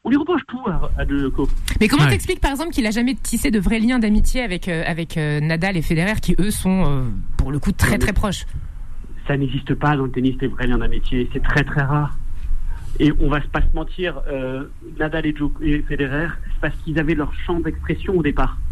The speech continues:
Speaker 2: Ouais, mais enfin, la
Speaker 1: Il y avait
Speaker 2: Lever Cup, ils étaient
Speaker 1: l'Angleterre,
Speaker 2: super
Speaker 1: le
Speaker 2: émouvants quand
Speaker 1: Gabon,
Speaker 2: même, les deux
Speaker 1: et puis
Speaker 2: ensemble.
Speaker 1: ça s'est vite renversé. Mais c'est, c'est l'exception, cette amitié. Dans le tennis pro, c'est l'exception, l'amitié. C'est
Speaker 3: Ouais.
Speaker 1: pas l'inverse, en fait. Et les mecs n'ont pas voulu de lui.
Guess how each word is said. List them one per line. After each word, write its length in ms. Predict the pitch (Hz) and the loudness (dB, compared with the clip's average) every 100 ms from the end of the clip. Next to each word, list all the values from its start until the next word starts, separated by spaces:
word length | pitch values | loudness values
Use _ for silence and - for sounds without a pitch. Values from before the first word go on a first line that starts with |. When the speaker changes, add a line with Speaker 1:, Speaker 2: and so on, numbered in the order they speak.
| - - - | -4 -4 -4
Speaker 2:
Ouais, 40 | - | -2
mais 80 | 156 | 2
enfin, 220 | 151 160 | 4 4
la 80 | 151 | 4
Speaker 1:
Il 60 | 147 | 4
y 20 | |
avait 120 | 143 | 4
Speaker 2:
Lever 120 | 139 131 | 2 0
Cup, 140 | - | 0
ils 120 | 165 160 | 2 2
étaient 120 | 156 | 2
Speaker 1:
l'Angleterre, 180 | 147 - | 2 2
Speaker 2:
super 240 | 185 190 | 0 0
Speaker 1:
le 60 | 175 | 0
Speaker 2:
émouvants 240 | 214 262 | 0 0
quand 60 | 262 | -2
Speaker 1:
Gabon, 120 | 202 | -2
Speaker 2:
même, 180 | 180 160 | -2 -2
les 80 | 156 | -2
deux 100 | 151 | -2
Speaker 1:
et 40 | |
puis 80 | 147 | -2
Speaker 2:
ensemble. 220 | 170 151 | -2 -2
Speaker 1:
ça 40 | 139 | 2
s'est 80 | 135 | 2
vite 140 | 131 | 2
renversé. 460 | 139 139 139 214 208 - - | 0 -2 -4 -6 -6 -10 -8
Mais 80 | - | -4
c'est, 100 | 160 147 - - - | -2 -2 -2 -2 0
c'est 140 | 175 - - | 0 -2 -2
l'exception, 760 | 165 160 196 - 220 - 262 240 - - - - - - - | 0 0 0 -2 -2 -2 0 2 2 0 -2 0 -2 -4 -2
cette 160 | 151 139 | 0 2
amitié. 340 | 131 - - - - - - - - - - | 2 2 0 0 -6 -6 -6 -6 2 2 4
Dans 80 | 151 | 2
le 60 | 151 | 0
tennis 220 | 156 160 | 0 -2
pro, 220 | - 220 214 | -2 -4 -2
c'est 60 | 139 | -2
l'exception, 460 | 143 - - 190 | -4 -2 -2 2
l'amitié. 320 | 180 139 - - - - - - - - - - | 2 2 0 2 4 4 2 -2 -4 -8 -8 0
C'est 80 | 131 | 0
Speaker 3:
Ouais. 60 | |
Speaker 1:
pas 80 | 131 | 2
l'inverse, 300 | 143 139 - - - | 0 4 4 4 0
en 40 | |
fait. 160 | - - - - - - - - - | -4 -6 -8 -4 -2 0 -2 -6 -2
Et 40 | |
les 100 | 151 | 0
mecs 220 | 170 226 | 0 -4
n'ont 80 | 180 | -8
pas 160 | 156 202 | -6 -6
voulu 200 | 175 180 | -4 -4
de 40 | 190 | -2
lui. 160 | 226 | -4